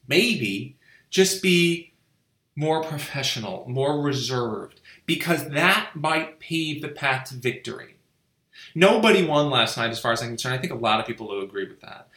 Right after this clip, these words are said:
And it, we just can't have that happen again. It's, and again, it's indicative of a society that is down the path, it's down the rabbit hole of, of hostility and incivility and,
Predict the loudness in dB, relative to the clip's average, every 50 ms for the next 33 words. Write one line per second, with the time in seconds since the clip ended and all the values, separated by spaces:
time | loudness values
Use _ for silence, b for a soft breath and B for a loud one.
0 | b b b 0 0 0 0 0 -2 -2 -2 -2 -2 -4 -4 -2 0 0 0 0
1 | 0 0 -2 -2 -2 -4 -4 -4 -4 -4 -6 -8 -10 -10 -8 -8 -6 -2 0 0
2 | 0 0 -2 -4 -6 -4 0 2 2 2 2 2 0 0 0 0 -2 -2 -4 -4
3 | -2 0 0 0 2 2 2 2 2 0 -2 -4 -10 b b b b b b b
4 | b b 4 4 6 4 4 2 0 -2 -2 -2 -4 -6 -6 -8 -14 _ _ -14
5 | -6 -2 0 2 2 2 2 0 0 0 -2 -2 -2 -2 0 2 2 0 0 -2
6 | -6 -10 -8 -8 -10 -6 -2 2 4 4 4 4 2 2 4 4 2 2 0 -2
7 | -4 -4 -4 -2 0 -2 -2 -2 -2 -2 -2 -2 -2 -4 -8 -8 -10 -8 -8 -8
8 | -8 -8 -8 -8 -6 -6 -4 -4 -2 -2 -4 -4 -4 -6 -8 -8 -8 -8 -8 -8
9 | -8 -8 -6 -6 -4 -4 -4 -4 -6 -6 -8 -10 -10